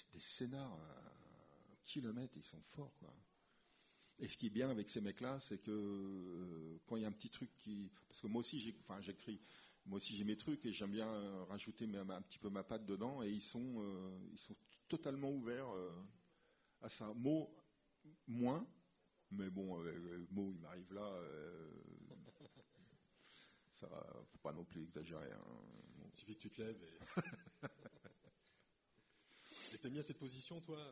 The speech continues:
Speaker 2: d'être juste dessinateur,
Speaker 1: Et
Speaker 2: c'est
Speaker 1: j'aime
Speaker 2: vrai ?
Speaker 1: bien les deux, moi. J'aime
Speaker 2: Les
Speaker 1: bien
Speaker 2: deux.
Speaker 1: les deux, j'aime bien varier, euh, ça me plaît vraiment, quoi. Euh, si on peut faire, hein. Euh, autant, moi, j'aime bien bosser avec les gens, euh, que j'aime bien.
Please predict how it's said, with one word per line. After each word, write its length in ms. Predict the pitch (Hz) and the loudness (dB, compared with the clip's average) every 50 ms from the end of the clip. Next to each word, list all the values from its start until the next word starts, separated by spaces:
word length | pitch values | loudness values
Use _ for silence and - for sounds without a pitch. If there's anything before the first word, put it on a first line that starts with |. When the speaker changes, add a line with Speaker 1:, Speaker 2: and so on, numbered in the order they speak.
| 113 104 101 101 | -10 -14 -8 -4
Speaker 2:
d'être 320 | 110 110 107 107 - 110 95 90 | -4 -4 -4 -4 -6 -8 -8 -8
juste 260 | 92 104 131 156 143 131 | -8 -8 -6 -6 -4 -4
dessinateur, 500 | 131 123 - - 131 123 117 - 143 151 | -4 -4 -4 -2 -4 -4 -2 -4 -2 2
Speaker 1:
Et 100 | - 131 | 6 6
Speaker 2:
c'est 40 | |
Speaker 1:
j'aime 160 | 123 170 170 170 | 6 6 6 4
Speaker 2:
vrai ? 120 | 170 190 | 4 4
Speaker 1:
bien 80 | 180 170 | 2 2
les 20 | |
deux, 160 | 165 196 196 | 2 2 0
moi. 220 | 165 131 113 95 87 98 | 2 2 0 0 -2 -2
J'aime 160 | - 123 117 | -2 0 4
Speaker 2:
Les 100 | - 123 | 4 6
Speaker 1:
bien 20 | |
Speaker 2:
deux. 80 | 127 120 | 6 6
Speaker 1:
les 60 | 113 | 6
deux, 300 | 107 120 131 147 156 151 131 | 6 4 6 6 4 4 2
j'aime 180 | - 123 104 | 2 2 2
bien 160 | 98 107 113 | 4 4 4
varier, 680 | 107 101 104 101 110 104 107 113 127 139 143 143 127 107 | 4 4 4 4 4 6 6 6 6 6 4 4 4 4
euh, 1300 | 92 92 95 95 95 95 92 95 98 95 92 92 95 92 92 92 92 92 90 87 82 73 67 71 78 95 - - | 4 4 4 4 4 4 2 2 0 0 -2 -2 -2 -2 -4 -4 -4 -6 -6 -6 -6 -6 -6 -8 -8 -8 -6 -4
ça 80 | 95 | -4
me 40 | 92 | -4
plaît 140 | - 113 113 101 | 0 0 0 0
vraiment, 320 | 104 110 113 117 117 110 | 0 0 0 2 0 -2
quoi. 340 | - - 104 92 85 82 85 - | -2 -2 -2 -2 -2 -2 -6 -8
Euh, 360 | 92 90 90 90 92 95 92 90 - - - - - - - - - - - | -8 -8 -8 -8 -8 -8 -10 -10 -8 -6 -6 -6 -6 -10 -14 -18 -20 -20 -16
si 120 | - - 135 | -10 -6 -6
on 60 | 127 | -6
peut 120 | - 143 135 | -4 -6 -6
faire, 240 | - - 147 143 117 | -4 -6 -6 -4 -4
hein. 160 | 98 101 95 67 76 90 95 98 - - - - - - - - - - _ _ _ - | -6 -6 -8 -8 -10 -14 -14 -16 -18 -20 -20 -20 -18 -20 -20 -20 -20 -20 _ _ _ -10
Euh, 240 | 90 90 90 95 104 | -10 -8 -6 -6 -6
autant, 380 | 110 - - 110 107 107 101 95 | -4 -2 0 0 0 0 0 2
moi, 140 | 104 110 113 | 4 4 4
j'aime 140 | 107 107 107 | 6 4 4
bien 100 | 123 120 | 4 4
bosser 220 | 110 104 - - | 4 2 2 0
avec 160 | 110 101 - - | 0 0 2 2
les 100 | 101 95 | 2 2
gens, 480 | 85 98 101 110 120 127 120 104 95 95 | 4 2 2 2 0 -2 -2 -4 -4 -4
euh, 40 | |
que 120 | 90 - - | -6 -6 -4
j'aime 200 | 85 92 92 90 | -2 -2 0 0
bien. 240 | 92 95 104 123 | 0 0 0 0